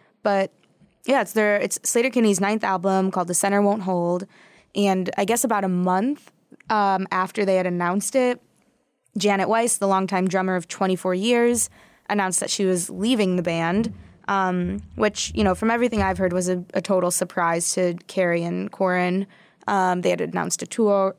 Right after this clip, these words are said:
tour already. Everything was sort of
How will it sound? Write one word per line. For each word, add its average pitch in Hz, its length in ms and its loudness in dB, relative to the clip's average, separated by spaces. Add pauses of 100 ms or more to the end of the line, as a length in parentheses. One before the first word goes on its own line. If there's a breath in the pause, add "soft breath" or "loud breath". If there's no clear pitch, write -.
(120)
tour 208 400 2
already. 190 600 0 (340 soft breath)
Everything 196 280 2
was 185 120 2
sort 190 220 0
of 175 160 -4